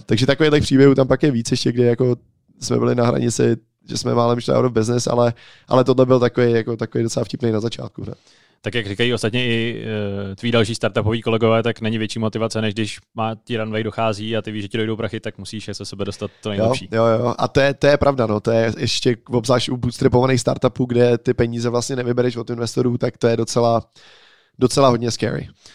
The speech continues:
Speaker 2: Každopádně ty vlastně mluvíš o tom, že to je nějaký rok dva tisíce patnáct, teď se posuneme o šest let, eh, o šest let dál a ta e-commerce je jako prostě obrovsky rostoucí biznis, ještě v době covidu to samozřejmě posiluje. Eh,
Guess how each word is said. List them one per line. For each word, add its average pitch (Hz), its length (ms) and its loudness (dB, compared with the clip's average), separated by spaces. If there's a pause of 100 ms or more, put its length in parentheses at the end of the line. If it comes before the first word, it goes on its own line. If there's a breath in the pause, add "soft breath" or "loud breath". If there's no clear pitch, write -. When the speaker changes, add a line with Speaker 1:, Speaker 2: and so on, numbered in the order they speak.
(160 soft breath)
Speaker 2:
Každopádně 120 420 2
ty 127 100 -6
vlastně 120 220 2
mluvíš 127 440 -2
o 113 120 -4
tom, 123 340 -2 (100)
že 110 400 0
to 117 60 -2
je 113 40 0
nějaký 113 240 0
rok 117 120 0
dva 113 100 -2
tisíce 117 260 -8
patnáct, 101 460 -4
teď 104 120 -12
se - 80 -10
posuneme 107 360 -6
o 104 60 -2
šest - 260 -8
let, 113 280 -6
eh, 104 280 -4
o 101 100 -8
šest 104 220 -8
let 117 80 -4
dál 104 280 0 (340 soft breath)
a 101 460 2
ta 113 220 -2
e-commerce 110 880 -4
je 110 60 0
jako 107 180 -2
prostě 110 500 -4
obrovsky 110 360 -6
rostoucí 110 360 -8
biznis, 104 320 -4
ještě 110 180 -8
v - 20 -8
době 107 240 -4
covidu 107 240 -6
to 101 60 -10
samozřejmě 110 360 -2
posiluje. 117 500 0 (440 soft breath)
Eh, 98 380 -2